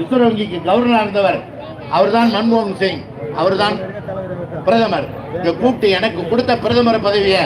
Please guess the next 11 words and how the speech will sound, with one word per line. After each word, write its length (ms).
நான் 200
வேணான்னு 360
சொல்லிட்டேன். 380
ஆனா 220
நீ 120
பொருளாதார 640
நிபுணர், 340
ரிசர்வ் 320
வங்கி 260
கவர்னரா 340
இருந்தார், 300